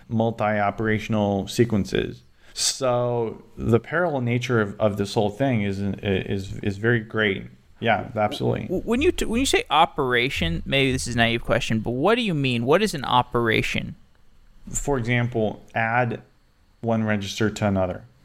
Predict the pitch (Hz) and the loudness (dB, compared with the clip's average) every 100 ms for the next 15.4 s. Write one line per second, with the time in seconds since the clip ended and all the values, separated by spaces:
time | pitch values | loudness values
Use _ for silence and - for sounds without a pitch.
0 | - - - - - - _ _ - 143 | -10 -10 -10 -14 -18 -20 _ _ -4 0
1 | 139 113 _ _ - - 147 - 175 - | 2 0 _ _ -14 -14 -2 2 2 0
2 | - 165 175 160 123 - - 165 - 123 | 2 2 4 0 -4 -12 -14 -10 -4 -2
3 | - 135 147 156 135 143 139 151 160 156 | 0 -2 2 2 0 -2 2 2 4 0
4 | 139 - 135 127 139 156 139 143 143 147 | 0 -2 -2 2 2 2 -2 -2 -4 -2
5 | 151 165 165 165 208 202 170 170 151 - | 0 0 2 2 0 0 2 2 2 2
6 | 156 131 143 143 - 147 139 135 123 120 | 4 4 2 0 0 2 2 0 -2 -6
7 | - - _ _ _ - 107 120 139 143 | -10 -20 _ _ _ -14 -12 -4 0 2
8 | 147 143 139 135 131 - _ _ _ _ | 4 4 2 0 -2 -6 _ _ _ _
9 | 156 139 131 - 147 160 165 131 143 151 | 0 2 2 0 2 4 2 0 0 0
10 | 139 143 135 127 - 123 127 131 131 127 | 2 2 2 -4 -4 0 2 2 2 0
11 | 120 - _ - _ - 139 147 156 151 | -2 -6 _ -20 _ -10 2 2 4 -4
12 | 139 151 139 131 - - 135 131 123 123 | 0 2 2 0 -2 0 2 2 2 2
13 | 120 120 123 123 127 120 120 117 131 - | 4 2 0 2 4 4 -2 2 0 2
14 | 120 - - - 143 127 127 127 - 120 | -2 -4 -10 -2 0 2 4 2 0 -2
15 | 107 113 - - | -2 -2 -4 -8